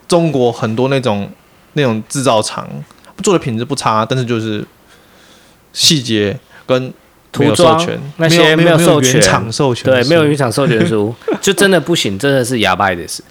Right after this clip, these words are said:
Speaker 1: 哑巴啊。
Speaker 2: 对啊，所以说你那些在那边嘴炮，没有一个贴连结的，然后就，哦，好吧。这，就是我就讲一个我之前遇过的真实案例。我之前有一次去菜市场买东西，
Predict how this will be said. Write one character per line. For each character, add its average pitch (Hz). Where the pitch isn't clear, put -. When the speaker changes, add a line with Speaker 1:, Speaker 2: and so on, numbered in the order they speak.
Speaker 1:
哑 104
巴 104
啊。 101
Speaker 2:
对 170
啊， 160
所 233
以 175
说 185
你 143
那 185
些 185
在 180
那 175
边 185
嘴 120
炮， 139
没 139
有 160
一 151
个 143
贴 151
连 127
结 95
的， 87
然 113
后 120
就， 123
哦， 101
好 92
吧。 92
这， 247
就 233
是 220
我 160
就 202
讲 135
一 165
个 135
我 110
之 170
前 151
遇 156
过 143
的 117
真 135
实 123
案 117
例。 123
我 107
之 123
前 147
有 117
一 110
次 131
去 123
菜 131
市 123
场 107
买 98
东 104
西， 95